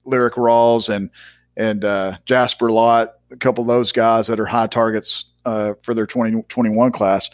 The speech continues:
those kids have been on campus before too. So it's working out good for twenty twenty-one. And, uh, it, for the most part, you, you hope that all this changes for twenty twenty-two, 'cause some of the higher ranked kids have been on campus,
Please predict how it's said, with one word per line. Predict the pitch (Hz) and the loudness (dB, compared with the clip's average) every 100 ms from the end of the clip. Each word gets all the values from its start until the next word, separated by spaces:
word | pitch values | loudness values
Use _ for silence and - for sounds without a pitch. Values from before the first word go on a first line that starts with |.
| - - _ - | -12 -20 _ -2
those | - 120 | 0 2
kids | - 120 101 | 2 0 0
have | 101 | -2
been | 113 | 0
on | 104 | -2
campus | - 117 104 101 | -4 -6 -4 -6
before | - - 107 98 | -8 -6 -6 -4
too. | - 107 98 | -4 -2 0
So | - 98 95 - - _ _ _ | 0 0 -4 -10 -20 _ _ _
it's | 123 127 - - - _ _ _ _ - - | -2 0 0 -2 -4 _ _ _ _ -20 -18
working | 135 156 165 160 | -2 0 2 2
out | 131 | 2
good | 117 135 - | 2 2 0
for | |
twenty | 110 143 131 | -4 -2 -2
twenty-one. | 117 135 120 120 123 127 123 | -2 -2 -2 0 2 2 0
And, | 107 101 - _ _ _ _ - | -4 -8 -12 _ _ _ _ -8
uh, | 135 - | -8 -6
it, | 139 - _ | -12 -14 _
for | - | -2
the | 131 | 0
most | 135 143 - | 2 2 0
part, | 135 120 120 - | 0 0 0 -4
you, | 120 113 120 | -8 -10 -10
you | 117 | -4
hope | 127 123 | -2 -2
that | 117 | 0
all | 113 113 | 0 2
this | 110 - | 0 -4
changes | 123 117 104 | -4 -4 -4
for | - 101 | -10 -10
twenty | 117 107 | -8 -8
twenty-two, | - 110 98 123 117 | -6 -8 -4 0 0
'cause | 107 98 - - - - _ | -2 -4 -6 -12 -20 -20 _
some | - 175 | -2 0
of | 156 | 2
the | 127 | 2
higher | 139 143 143 | 2 4 4
ranked | 135 139 - | 2 0 0
kids | 139 135 123 | 2 2 0
have | 110 | -2
been | 131 127 | 0 0
on | 123 | 0
campus, | 131 123 123 120 - - - | -2 -2 -2 -2 -2 -2 -6